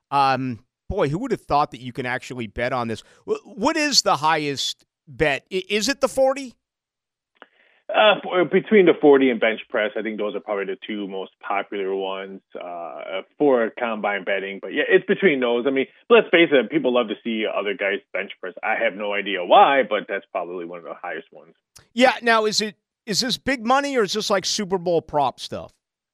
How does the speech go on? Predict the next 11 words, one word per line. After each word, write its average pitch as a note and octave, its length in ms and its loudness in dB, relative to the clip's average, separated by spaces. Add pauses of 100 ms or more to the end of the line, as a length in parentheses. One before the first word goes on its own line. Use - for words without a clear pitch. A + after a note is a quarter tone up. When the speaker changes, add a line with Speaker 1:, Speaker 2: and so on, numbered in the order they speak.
(240)
Speaker 2:
Uh, G3 240 4
oh, G3 180 6 (100)
Super F#3+ 160 6
Bowl B2 160 6
prop G2 340 -2
stuff. F2+ 300 -6
Uh, G#2+ 120 -2
we're C3 140 -2
not C#3 240 -2
taking, A#2 420 0
uh, G#2 260 -4